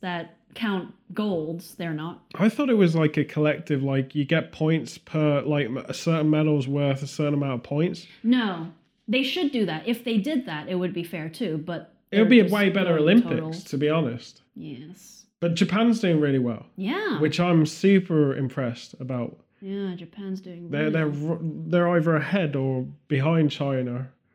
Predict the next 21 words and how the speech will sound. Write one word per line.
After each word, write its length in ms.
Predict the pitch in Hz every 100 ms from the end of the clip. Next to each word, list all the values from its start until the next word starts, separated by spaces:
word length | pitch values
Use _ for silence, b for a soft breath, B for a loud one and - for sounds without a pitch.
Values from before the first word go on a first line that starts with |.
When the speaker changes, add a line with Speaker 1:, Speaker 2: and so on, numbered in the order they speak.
| _ _ -
Speaker 1:
They're 120 | 220
Speaker 2:
depending 360 | 226 285 165 160
on 120 | 147
the 120 | -
Speaker 1:
behind, 40 | -
Speaker 2:
day 440 | 151 143 135 131 _
of 240 | 220 202 185
the 60 |
Speaker 1:
but 40 | 135
Speaker 2:
week. 400 | 160 131 - - _ _ _ _ 202
Speaker 1:
they 360 | 220 208 208 185
got, 440 | 208 208 180 -
like, 300 | 202 175 170 190
I 60 |
don't 100 | 269
know, 140 | 247 -
eight, 340 | 175 233 370 -
I 80 | 254
think, 240 | 262 339
in 140 | 220 185
judo. 480 | 190 220 147 117